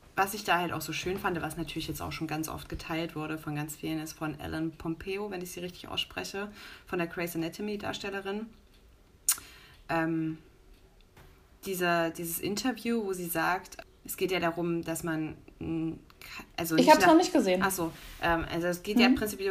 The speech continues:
Speaker 1: was du jetzt gesagt hast, „Ich unterscheide nicht nach Hautfarben.“ Und da sagt sie, ähm, wie hat sie es denn nur formuliert?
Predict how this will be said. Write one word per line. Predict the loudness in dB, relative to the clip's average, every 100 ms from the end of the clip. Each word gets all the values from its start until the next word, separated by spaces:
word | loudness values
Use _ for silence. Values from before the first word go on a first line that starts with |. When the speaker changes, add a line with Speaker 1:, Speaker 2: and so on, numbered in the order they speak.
| 0 0
Speaker 1:
was | 0
du | -2
jetzt | -4
gesagt | -2 -2 -2
hast, | -6 -6
„Ich | -4
unterscheide | -2 -2 0 0 0
nicht | -2 0
nach | -2 0 -2
Hautfarben.“ | -4 -2 0 0 0 -6 -10 -20 -20 -20 -18 -18 -18 -6
Und | -2
da |
sagt | 2 2 0
sie, | -4 -2 -2 -4 -10 -18 -20 -20 -20 -2
ähm, | 2 2 2 -2 -4 -8 -18 -20 -20 -20 -20 -20 -20 -18 -10
wie | -6
hat | -6
sie | -6
es | -6
denn | -6
nur | -6
formuliert? | -4 -4 -4 -4